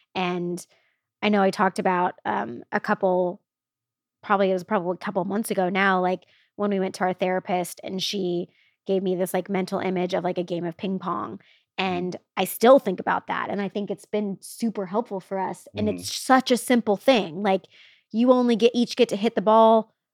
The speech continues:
Speaker 1: like, once or twice, and then it's over. So you gotta make that hit good, communicate what you wanna communicate, and then be done.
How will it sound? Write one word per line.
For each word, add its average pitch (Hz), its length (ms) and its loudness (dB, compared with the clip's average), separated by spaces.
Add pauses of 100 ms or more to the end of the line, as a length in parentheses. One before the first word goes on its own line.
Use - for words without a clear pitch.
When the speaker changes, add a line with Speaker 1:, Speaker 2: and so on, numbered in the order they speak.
(140)
Speaker 1:
like, 202 240 0 (320)
once 233 320 4
or 254 80 4
twice, - 480 -4 (120)
and 214 160 2
then 220 120 6
it's 226 120 -2
over. - 360 -2 (120)
So - 160 -2
you 208 140 2
gotta 202 180 8
make 202 260 2
that 214 160 4
hit 214 200 2
good, 247 320 8 (340)
communicate 208 400 2
what 202 100 2
you 202 80 0
wanna 196 160 0
communicate, 226 540 2
and 196 100 -2
then 202 140 2
be 196 100 0
done. 190 360 2